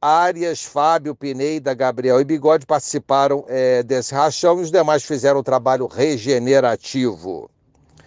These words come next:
Sexta-feira que vem, sorteio dos grupos da Sula, já que ontem ficaram definidos todos os clubes, né?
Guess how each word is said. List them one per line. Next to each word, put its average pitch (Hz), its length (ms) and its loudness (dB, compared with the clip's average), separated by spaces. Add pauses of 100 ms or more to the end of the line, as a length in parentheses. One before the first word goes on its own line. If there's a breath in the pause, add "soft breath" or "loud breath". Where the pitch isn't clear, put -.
(540 soft breath)
Sexta-feira 196 1000 0
que 151 180 -10
vem, 147 380 -6
sorteio 165 840 2
dos 127 280 -2
grupos 131 440 -4
da 110 160 0
Sula, 139 500 2
já 127 220 0
que 139 260 -4
ontem 135 400 4
ficaram 123 400 -6
definidos 117 540 -10
todos 110 260 -2
os 98 180 -8
clubes, 139 520 0
né? 135 200 0